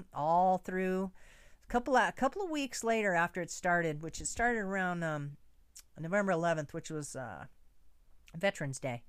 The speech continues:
And, uh, like, the night before, and then the next day it started in earnest after that. And I kept checking, kept checking, and kept checking. And, man, they just, they showed that commercial everywhere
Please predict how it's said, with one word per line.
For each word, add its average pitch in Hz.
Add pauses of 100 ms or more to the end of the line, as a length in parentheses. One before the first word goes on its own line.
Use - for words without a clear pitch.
(680)
And, 160
uh, 151
like, 160
the 156
night 165
before, 170
and 147
then 147
the 147
next 156
day 156
it 117
started 147
in 135
earnest 151
after 135
that. 151
And 135
I 147
kept -
checking, 156
kept 139
checking, 151
and 135
kept 123
checking. 143
And, 117
man, 135 (840)
they 190
just, 156 (160)
they 190
showed 170
that 160
commercial 151
everywhere 127